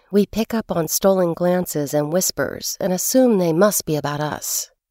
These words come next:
We waste so much of our time worrying about what other people think of us that we bend ourselves a million different ways to fit their expectations. But why?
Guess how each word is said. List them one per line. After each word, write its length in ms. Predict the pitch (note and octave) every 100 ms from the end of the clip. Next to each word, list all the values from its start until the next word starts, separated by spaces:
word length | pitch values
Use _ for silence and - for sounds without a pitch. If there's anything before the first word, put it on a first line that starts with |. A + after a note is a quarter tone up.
| _ -
We 160 | D4
waste 340 | C#4 A#3 G#3 -
so 280 | - A3+
much 300 | A#3+ G#3+ G3+
of 80 | F#3+
our 120 | F3
time 400 | E3+ F3+ E3 D3+
worrying 360 | D#3 D#3+ D#3+ D3+
about 240 | D3 D3
what 160 | E3+ E3+
other 240 | - F#3+ G#3
people 360 | G3 G3 F3
think 260 | - G3 F#3
of 100 | D3
us 340 | C#3+ C#3 -
that 180 | - G3
we 100 | A#3
bend 320 | G3+ A#3+ D4+
ourselves 540 | C#4 A3 - F3+ F3+ F3
a 80 | G3
million 420 | A3+ C4+ C4+ B3+
different 340 | A#3+ A3+ A3
ways 380 | G#3+ A3+ F#3 D#3+
to 120 | -
fit 320 | F#3 - C#4+ -
their 160 | A3+ G#3+
expectations. 1120 | G#3 - G#3 G#3 - C#4 - C#3 - - - - _ _ _
But 340 | B3+ B3+ B3+ -
why? 600 | - A3+ B3 B3+ - -